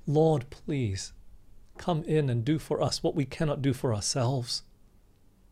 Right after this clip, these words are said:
Please change our characters, change our lives. Give us the life of Christ.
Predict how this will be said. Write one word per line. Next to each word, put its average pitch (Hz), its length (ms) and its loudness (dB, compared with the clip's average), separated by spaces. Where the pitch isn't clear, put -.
Please 110 480 -2
change 131 260 4
our 120 80 2
characters, 131 680 0
change 120 260 -2
our 113 100 -2
lives. 104 520 -4
Give 139 160 4
us 139 160 0
the 147 120 0
life 131 200 2
of 123 140 -4
Christ. - 560 -10